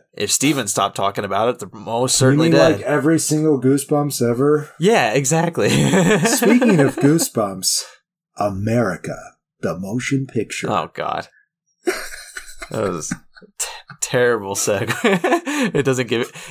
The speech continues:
Speaker 1: i-, if it gives me anything, it, it gives me goosebumps of, like, vomit, like, constantly
Speaker 2: Yeah.
Speaker 1: vomiting.
Speaker 2: Yeah,
Speaker 1: And then,
Speaker 2: no,
Speaker 1: like,
Speaker 2: I,
Speaker 1: that
Speaker 2: no, they're not good goosebumps. I, okay,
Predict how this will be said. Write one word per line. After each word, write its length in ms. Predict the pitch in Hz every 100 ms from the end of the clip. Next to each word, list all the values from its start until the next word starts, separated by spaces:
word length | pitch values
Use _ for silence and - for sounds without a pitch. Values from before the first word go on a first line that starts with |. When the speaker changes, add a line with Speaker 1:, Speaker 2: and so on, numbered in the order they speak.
| 143
Speaker 1:
i-, 180 | 143 151
if 80 | 131
it 60 | 135
gives 220 | 151 147
me 160 | 139 120
anything, 440 | 131 139 131 120
it, 320 | 113 107 - -
it 140 | 110
gives 240 | 117 113 120
me 100 | 110
goosebumps 800 | 95 123 123 123 - 117 104
of, 200 | 110 101
like, 220 | 107 101 98
vomit, 640 | 113 104 113 113 113 98 -
like, 320 | 98 98 -
constantly 640 | - 120 117 - 117 101 104
Speaker 2:
Yeah. 60 |
Speaker 1:
vomiting. 720 | 90 104 107 110 101 98 101 - - - - _
Speaker 2:
Yeah, 160 | - -
Speaker 1:
And 120 | 110
then, 100 | 131
Speaker 2:
no, 100 | 147
Speaker 1:
like, 160 | 139 135
Speaker 2:
I, 100 | 139
Speaker 1:
that 80 | 104
Speaker 2:
no, 180 | 127
they're 140 | 123 165
not 300 | 170 135 123
good 260 | 123 117 - 127 131
goosebumps. 560 | 127 127 - 120 117 - - - -
I, 420 | 139 202 247 240 - - 196 -
okay, 380 | 170 - 107